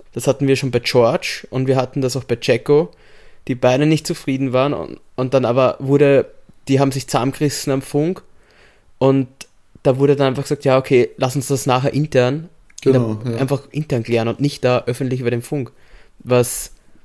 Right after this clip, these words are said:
Speaker 1: viel geschickter ist und das müssen sie halt jetzt, äh, den Fahrern dann halt auch ein bisschen klar machen, so Leute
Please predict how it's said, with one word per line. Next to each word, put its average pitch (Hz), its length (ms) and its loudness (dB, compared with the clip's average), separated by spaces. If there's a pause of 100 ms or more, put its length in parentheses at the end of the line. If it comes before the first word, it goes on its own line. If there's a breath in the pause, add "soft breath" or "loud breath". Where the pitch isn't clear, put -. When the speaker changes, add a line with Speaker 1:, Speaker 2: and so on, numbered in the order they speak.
(600)
Speaker 1:
viel 170 300 -2
geschickter - 360 -2
ist 104 140 0
und 113 100 -6
das 120 200 0
müssen 139 280 -4
sie 139 120 0
halt 123 140 2 (160)
jetzt, - 440 -6
äh, 95 220 -6 (500 soft breath)
den 127 100 -4
Fahrern 123 340 -2
dann 127 160 -2
halt 131 120 -2
auch 127 120 0
ein 131 120 -2
bisschen 127 400 -2 (320)
klar 110 220 0
machen, 120 540 -2 (540)
so 127 160 -6
Leute 113 460 0